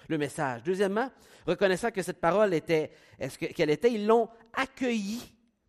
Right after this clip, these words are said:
non comme une parole d'homme, mais comme celle qui est vraiment de Dieu. Fait que donc, ils ont apprécié,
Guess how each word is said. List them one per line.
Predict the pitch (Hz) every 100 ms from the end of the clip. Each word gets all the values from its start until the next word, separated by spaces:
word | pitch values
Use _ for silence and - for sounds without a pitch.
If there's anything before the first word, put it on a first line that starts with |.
| _ 208
non | 285
comme | 294 294
une | 262
parole | - 262 247 269 262 247 180
d'homme, | 247 254 254 240 - - -
mais | 185
comme | - 226 226 226 208 - _ _ -
celle | - 233 240
qui | - 175
est |
vraiment | 151 175 214 170
de | 139
Dieu. | 123 92 110 139 - - _ _ _ _ _ _
Fait | 147
que | 190
donc, | 269
ils | 220 190
ont |
apprécié, | 214 240 - 226 214 - 233 269